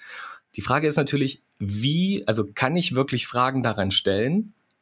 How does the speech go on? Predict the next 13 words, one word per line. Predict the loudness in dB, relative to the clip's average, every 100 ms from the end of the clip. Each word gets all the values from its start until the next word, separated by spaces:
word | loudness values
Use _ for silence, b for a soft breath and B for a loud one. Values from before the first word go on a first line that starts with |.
| _ _
die | -4 0 2 0 2
dann | 2 4 2 0
mir | 0 2 4 4 2 2
eine | 2 2
Antwort | 0 2
halt | 2 2
geben | 2 2
können? | 2 0 -2 -2
Und | 0
jetzt | 0 0
ist | -4
es | -2
so, | 0 0 0